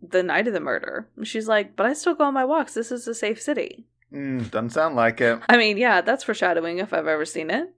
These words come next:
Speaker 2: Yep.
Speaker 1: So on Sunday, November third, nineteen seventy-four, so this is about nine months after Athalia was murdered, Frances went out for her usual evening walk, but this time she did not return.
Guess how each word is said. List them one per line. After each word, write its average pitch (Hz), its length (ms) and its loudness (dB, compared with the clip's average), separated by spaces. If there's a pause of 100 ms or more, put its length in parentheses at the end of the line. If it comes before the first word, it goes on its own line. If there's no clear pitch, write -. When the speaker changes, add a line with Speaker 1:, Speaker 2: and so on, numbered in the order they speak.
Speaker 2:
Yep. 95 360 -2
Speaker 1:
So 214 120 4
on 196 200 6
Sunday, 220 400 2
November 208 440 0
third, 180 460 4
nineteen 180 340 -4
seventy-four, 170 800 0
so - 140 -6
this 185 120 -4
is 185 120 -2
about 175 240 2
nine 196 520 0
months 170 300 -2
after 156 260 -2
Athalia 175 460 -2
was 185 160 -4
murdered, - 540 -6
Frances 196 440 -2
went 254 220 2
out 190 300 2
for 196 140 -2
her 170 460 2
usual 170 360 -2
evening 220 400 -4
walk, 160 420 -2 (120)
but 196 120 -4
this 190 140 -4
time 175 180 0
she 175 160 -8
did 170 160 -10
not - 180 -2
return. - 280 -10